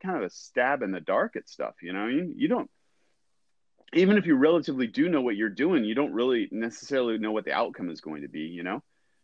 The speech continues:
And even to this day, I struggle with, uh, uh, with cause and effect of, you know, if I adjust the airflow at this point in time in the roast, how's that gonna affect the ultimate outcome of the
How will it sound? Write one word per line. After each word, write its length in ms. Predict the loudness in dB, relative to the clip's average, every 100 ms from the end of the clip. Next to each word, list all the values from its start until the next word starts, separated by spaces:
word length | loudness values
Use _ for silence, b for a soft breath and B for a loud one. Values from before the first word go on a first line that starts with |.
| -4
And 220 | 0 2
even 260 | 2 4 4
to 120 | 4
this 220 | 2 2
day, 240 | 4 6 6
I 120 | 2
struggle 520 | -4 -4 -4 -4 -6
with, 300 | -6 -6 -8 _
uh, 680 | -6 -4 -4 -6 -6 -6 -8 -10 -10
uh, 240 | -8 -6 -8
with 340 | -8 -6 -6 -10 0
cause 260 | 2 2
and 80 | 0
effect 480 | -6 0 2 0 -2
of, 220 | -4 -4 -12 _ _ _ -10
you 120 | -6
know, 100 | -4
if 140 | 0
I 100 | 0
adjust 320 | 2 0 -4
the 80 | -2
airflow 380 | -2 -2 -2 -2
at 80 | -2
this 120 | -8
point 200 | -8 -10
in 60 | -4
time 220 | -2 -2
in 80 | -2
the 80 |
roast, 280 | -2 -2 -2
how's 180 | -2 0
that 180 | -2 -2
gonna 220 | -4 -6
affect 320 | -4 -4 -2
the 100 | -2
ultimate 380 | -2 -4 -6 -4
outcome 540 | -2 -2 -2 -10 -10 -10
of 80 |
the 60 | -14